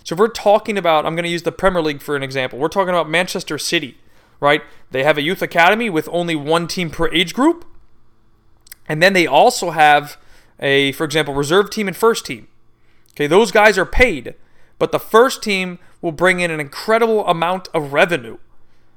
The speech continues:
So the process for them is a lot simpler in terms of expenses that they would need to cover for players because they're bringing in so much money from the first team, from when they sign players to when they sell players,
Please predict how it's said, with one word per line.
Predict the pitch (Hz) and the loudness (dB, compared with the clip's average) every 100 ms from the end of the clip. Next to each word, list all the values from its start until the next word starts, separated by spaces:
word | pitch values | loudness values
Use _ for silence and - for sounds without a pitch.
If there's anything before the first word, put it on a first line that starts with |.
| _ | _
So | - | -6
the | 160 156 | -4 0
process | 202 240 240 220 202 | 4 4 4 -2 -2
for | 185 | -4
them | 196 | -4
is | 180 | -2
a | 156 | 2
lot | 170 202 - - | 6 4 2 -8
simpler | - - 269 269 165 135 147 175 - - - | -6 -2 -2 0 0 0 -2 -6 -18 -20 -12
in | 160 156 | -10 -4
terms | 180 175 160 | -2 -2 -2
of | |
expenses | 156 - - 220 220 170 | -4 -4 -2 -2 -2 -6
that | 165 165 | -6 -2
they | 185 | -2
would | 185 | -2
need | 175 | -4
to | 170 | -6
cover | 185 175 165 | -4 -4 -4
for | 135 | -10
players | - 247 180 - - | 0 2 2 -4 -12
because | 151 156 | -6 -2
they're | 147 | -2
bringing | 143 170 165 | 0 0 0
in | 151 | -4
so | - 175 | -4 -2
much | 165 - | -4 -6
money | 143 185 170 151 233 - _ _ - - | 0 0 0 -4 -8 -12 _ _ -20 -8
from | - 147 | -4 -2
the | 117 | 0
first | 202 226 - | 2 2 -2
team, | - 139 196 226 _ _ _ - | -8 -8 -8 -12 _ _ _ -14
from | 147 | -10
when | 143 | -6
they | 135 | -4
sign | 156 156 151 | -2 -2 -2
players | 160 165 208 220 - | 0 2 2 0 -6
to | 151 | -8
when | 147 | -6
they | 131 | -6
sell | - 208 214 | 2 2 2
players, | 214 226 233 233 208 | 0 2 2 0 -6